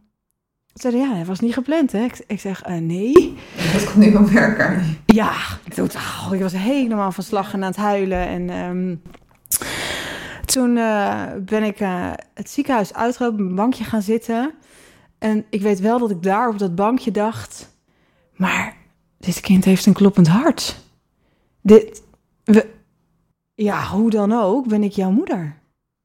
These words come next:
Speaker 1: Dus dat, dat was meteen zo'n volle overtuiging. Dus nog even los van alles wat er in mijn wereld speelde. Ik ben jouw moeder.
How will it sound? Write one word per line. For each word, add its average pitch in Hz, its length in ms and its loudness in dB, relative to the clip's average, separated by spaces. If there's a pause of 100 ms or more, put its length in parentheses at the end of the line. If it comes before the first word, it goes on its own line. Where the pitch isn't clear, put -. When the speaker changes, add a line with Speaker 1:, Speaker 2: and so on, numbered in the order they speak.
(420)
Speaker 1:
Dus 208 260 -8
dat, 208 360 -4
dat 196 400 -6 (100)
was 202 300 -6
meteen 214 300 0
zo'n 247 300 2
volle 247 260 -2
overtuiging. 214 440 -2
Dus 202 100 -2
nog 208 120 -2
even 226 360 -4 (260)
los 285 240 -4
van 226 160 -4
alles 269 280 -4
wat 247 160 -2
er 233 80 -4
in 240 80 -2
mijn 214 180 -2
wereld 208 340 -4
speelde. 254 640 -8 (260)
Ik 254 160 -6
ben 220 200 -2
jouw 190 160 -4
moeder. 202 380 -4